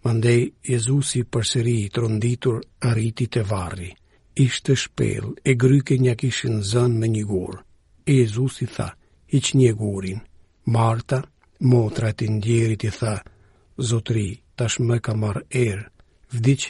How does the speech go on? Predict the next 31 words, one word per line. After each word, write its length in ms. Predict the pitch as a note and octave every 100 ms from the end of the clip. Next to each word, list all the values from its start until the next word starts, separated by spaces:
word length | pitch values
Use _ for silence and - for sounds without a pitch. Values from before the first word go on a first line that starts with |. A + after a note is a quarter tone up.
| -
që 120 | B2+ -
katër 380 | C#3+ C3+ - B2
ditë." 320 | F#2 E2 - - _ _ _ _ -
"A 100 | C3+
nuk 220 | B2 A#2+ -
të 100 | B2
thash," 440 | - B2 A#2+ - - -
i 120 | A#2+
përgjigji 720 | - A2 G#2 A2 A2+ G#2+ G#2+
Jezusi, 560 | G2+ A#2+ C3 - A#2+ G#2+ - _ _ _ -
"nëse 340 | C3 - C3
do 160 | A2+ A#2+
të 140 | - A#2
besosh, 520 | A#2 - B2+ A2 G2 -
do 160 | C3 B2
ta 160 | A#2+
shohësh 500 | A2 - B2 A2+ G#2+ -
lavdinë 560 | A2+ G#2+ G2+ B2 A#2+ F#2
e 40 |
hyjit." 420 | E2+ G#2+ G2+ F2+ - _ _ _ _ -
E 60 | D3
hoqën 420 | B2+ C#3 - D3
pra 220 | B2+ A2+ A2 -
gurin. 540 | - A2 G2+ F#2 F2+ A#2 _ _ -
E 80 | C3
Jezusi 640 | A2 A2 D3 - - B2 -
i 100 | - B2+
qoi 240 | B2+ A2+
syt 340 | - B2 A2+ -
ka 140 | A2+
qeli 540 | G#2 - B2+ A#2+ A#2+